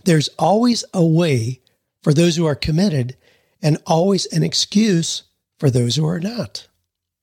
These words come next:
All right. Now, our resource, I'm gonna link you to what Alan's doing.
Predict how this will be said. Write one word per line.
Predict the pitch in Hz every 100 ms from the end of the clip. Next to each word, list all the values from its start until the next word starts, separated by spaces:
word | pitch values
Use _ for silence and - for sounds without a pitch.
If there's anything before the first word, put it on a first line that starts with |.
| _ _ _ _ _ _ _ _ -
All | - 135
right. | 143 107 - -
Now, | 139 139
our | 147
resource, | 180 285 - 147 120
I'm | 151
gonna | 202
link | 185 240 -
you | 135
to | 135 - - -
what | 160
Alan's | 165 165 151 123
doing. | 143 147 107